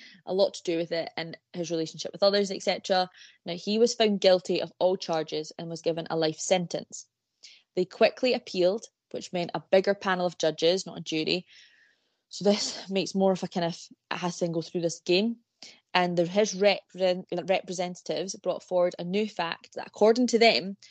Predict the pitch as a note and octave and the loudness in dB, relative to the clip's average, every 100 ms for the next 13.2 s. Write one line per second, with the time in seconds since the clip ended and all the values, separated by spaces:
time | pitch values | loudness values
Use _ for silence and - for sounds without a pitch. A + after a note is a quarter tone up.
0 | - _ - B3+ - G3+ F3 G3 - F3+ | -20 _ -8 -6 -2 -2 0 -2 -10 -6
1 | - F3+ F3+ - G#3+ A#3 G3+ D#3 - - | -4 -4 -6 -10 -4 -4 0 0 0 -8
2 | - - G3 F#3+ - - G#3 G#3 D3+ F3+ | -14 -4 -2 -2 -6 -6 -4 -4 -6 -6
3 | G#3 _ - - - F#3+ E3 F#3 F3 - | -12 _ -20 -14 -4 -2 0 -2 -4 -2
4 | F#3 F#3+ - - F#3 F3+ - - G#3 G#3 | 2 2 0 -2 0 0 -4 0 2 2
5 | - A3+ C4 - _ _ _ - F#3 - | 2 0 0 -6 _ _ _ -4 -4 -4
6 | - G#3 G#3 F#3+ - F#3 F3+ F3 F3+ G#3+ | -2 0 2 -2 -4 -2 0 0 2 4
7 | G#3 G#3 F3+ F#3 G#3+ _ _ _ _ _ | 4 2 2 -2 -8 _ _ _ _ _
8 | - G#3 F#3+ - F#3+ F#3+ F#3 F#3 F#3+ G3+ | -8 -4 -4 -4 -4 -2 -4 -6 -6 -4
9 | - F3 E3 G#3 _ _ _ _ F#3+ F3+ | -4 -2 0 -2 _ _ _ _ -6 0
10 | F#3+ F#3 - _ _ G3+ F#3+ F3 F#3 F#3 | 6 6 4 _ _ 2 4 4 0 0
11 | F#3 F#3 G3 F3 - G#3 F3+ F3+ G3 - | 0 2 0 -2 -4 -4 -4 -6 -12 -12
12 | F#3 F3 - F3+ F3 F3 D#3+ E3+ E3+ E3+ | -6 -4 0 2 2 2 2 2 2 -2
13 | C#3+ | -4